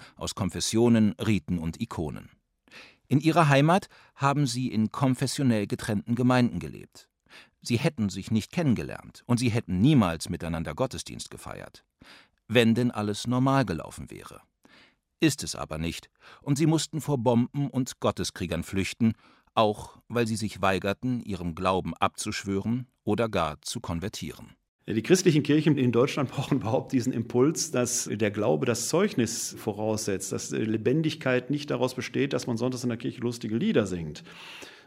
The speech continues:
Speaker 2: sondern, äh, dass plötzlich hier eine Konkretion da ist. Wir haben es hier mit Menschen zu tun, die sind um ihres Glaubens willen aus ihrer Heimat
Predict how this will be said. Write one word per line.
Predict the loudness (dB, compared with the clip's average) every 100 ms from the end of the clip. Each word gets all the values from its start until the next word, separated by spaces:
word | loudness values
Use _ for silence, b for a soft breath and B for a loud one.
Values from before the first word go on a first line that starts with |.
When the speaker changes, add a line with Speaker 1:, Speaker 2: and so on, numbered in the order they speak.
| B
Speaker 2:
sondern, | 2 4 4 2 0
äh, | -2
dass | -2 -4
plötzlich | -6 -4 -4
hier | -2
eine | 0 0
Konkretion | 0 -2 -2 -4 -2 0 2
da |
ist. | 0 -2
Wir | -4
haben | -2 -2
es |
hier | -2
mit | -2 0
Menschen | 2 2 -2
zu | -8
tun, | -2 0
die | 2
sind | 0 -2 0
um | 2 4 2
ihres | 2 2 0 -2
Glaubens | 0 0 -2 -4 -2
willen | 0 0
aus | -4 -6
ihrer | -6 -4
Heimat | 0 0 0 -4